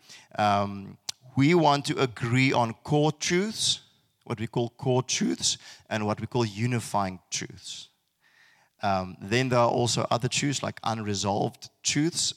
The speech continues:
and the other one is unessential, I think, unessential truths. So, so what does that mean? Core truths is like the fact that Jesus was born of a virgin, that he lived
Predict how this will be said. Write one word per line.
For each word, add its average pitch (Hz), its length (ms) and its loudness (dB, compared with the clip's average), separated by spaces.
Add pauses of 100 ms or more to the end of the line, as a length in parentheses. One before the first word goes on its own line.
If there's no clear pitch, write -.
and 101 340 -2
the 98 200 0
other 104 140 2
one 101 160 0
is 98 180 -6
unessential, 107 1040 0
I - 40 -10
think, - 320 -14
unessential 110 800 0 (520)
truths. 101 400 -2
So, 110 300 4
so 113 340 2 (320)
what 143 100 2
does 151 100 2
that 123 160 4
mean? 101 220 -4 (300)
Core 208 260 8
truths - 600 4 (500)
is 143 500 4 (120)
like 131 300 4
the 135 60 2
fact 151 360 4
that 131 260 0
Jesus 135 580 2
was 117 120 -4
born 120 340 2
of 117 100 -4
a 104 100 -4
virgin, 107 560 -2 (720)
that 107 300 2
he - 380 -2
lived 120 560 0